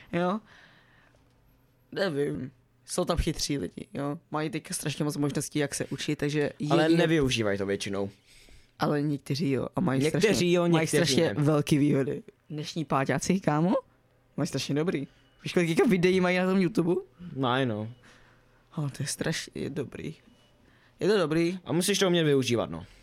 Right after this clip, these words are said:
Speaker 1: Musíš to umět využívat a nehledat si věci. Jo. Takže oni mají strašně hodně možností a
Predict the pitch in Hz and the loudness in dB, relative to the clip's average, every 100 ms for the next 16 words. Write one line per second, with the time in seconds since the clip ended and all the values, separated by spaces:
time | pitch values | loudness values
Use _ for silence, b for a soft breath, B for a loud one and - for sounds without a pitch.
0 | - 151 156 - 151 147 147 202 147 143 | -10 -6 -4 -2 0 2 2 2 0 -2
1 | 143 139 131 143 156 139 - - 156 - | -4 -4 -4 -2 0 0 -2 -8 -10 -14
2 | - _ _ - _ - - 180 - - | -20 _ _ -20 _ -18 -18 -18 -20 -20
3 | - b b b b b - 147 156 151 | -20 b b b b b -6 -2 0 0
4 | 165 156 - 180 - - 196 185 - - | 0 -2 -6 -8 -6 -2 0 0 -4 -4
5 | 165 165 - - - 139 143 139 139 127 | -4 -4 -6 -12 -6 -2 0 -2 -4 -4
6 | 127 - - 143 143 135 139 135 - - | -8 -12 -8 -4 -2 -2 -4 -4 -8 -14
7 | - - - 107 135 | -14 -16 -14 -10 -10